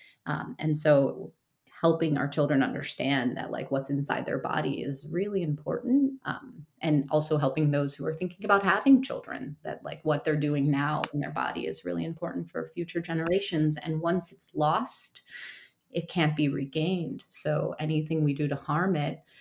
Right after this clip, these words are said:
um, at the moment, we don't have the technology to repair it,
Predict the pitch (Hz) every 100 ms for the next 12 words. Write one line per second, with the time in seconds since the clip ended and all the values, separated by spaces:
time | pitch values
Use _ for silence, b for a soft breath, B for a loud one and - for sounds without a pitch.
0 | b b - - 151 147 _ _ _ _
1 | _ - 151 - 151 165 202 175 165 165
2 | 160 147 135 - - 127 131 147 151 139
3 | 135 - 180 214 185 -